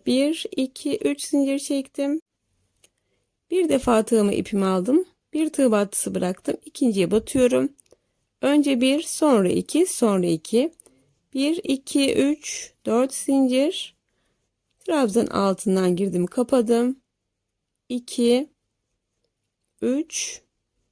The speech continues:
dört. Son olarak aynı tığ battıya kapadım.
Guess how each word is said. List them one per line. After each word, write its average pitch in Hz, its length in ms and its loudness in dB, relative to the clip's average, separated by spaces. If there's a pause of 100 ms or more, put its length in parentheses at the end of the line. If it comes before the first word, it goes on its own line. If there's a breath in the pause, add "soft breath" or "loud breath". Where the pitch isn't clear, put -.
(1300)
dört. - 560 -8 (460)
Son 339 320 -2
olarak 220 580 0
aynı 294 340 2
tığ 226 240 2
battıya 226 420 -2
kapadım. - 400 -10